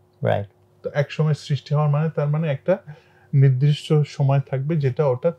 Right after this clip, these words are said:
Speaker 2: তৈরি করা হয়েছে।
Speaker 1: রাইট। Point of creation।
Speaker 2: হ্যাঁ।
Speaker 1: হুম।
Speaker 2: And one would expect যে একটা বিগিনিং থাকবে।
Speaker 1: হুম হুম।
Speaker 2: হ্যাঁ। For example, এই বিল্ডিংটা, যে বিল্ডিং এ আমরা, আহ, বসে আছি,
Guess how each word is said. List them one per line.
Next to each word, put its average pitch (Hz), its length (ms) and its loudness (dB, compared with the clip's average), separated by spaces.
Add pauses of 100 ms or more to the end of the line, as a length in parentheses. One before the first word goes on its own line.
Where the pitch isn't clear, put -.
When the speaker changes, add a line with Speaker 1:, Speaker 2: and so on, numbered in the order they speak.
Speaker 2:
তৈরি 147 220 4
করা - 180 -6
হয়েছে। - 440 -18 (320)
Speaker 1:
রাইট। 107 160 -2 (760)
Point 123 180 4
of 117 80 2
creation। 107 540 -6
Speaker 2:
হ্যাঁ। 120 180 -2 (360)
Speaker 1:
হুম। 117 100 -8
Speaker 2:
And 143 120 4
one 151 200 6
would 175 240 4
expect - 500 -2 (260)
যে 131 120 -2
একটা 170 440 -2 (160)
বিগিনিং 127 380 2
থাকবে। - 380 -12 (1040)
Speaker 1:
হুম 120 100 0
হুম। 113 200 -2 (260)
Speaker 2:
হ্যাঁ। 175 180 -8 (480)
For 151 140 6
example, 156 420 2 (100)
এই 156 220 -2
বিল্ডিংটা, 127 840 0
যে 123 140 -4
বিল্ডিং 120 360 -2
এ 120 40 -4
আমরা, 117 400 -4 (520)
আহ, - 280 -14 (320)
বসে 120 280 0
আছি, - 380 -8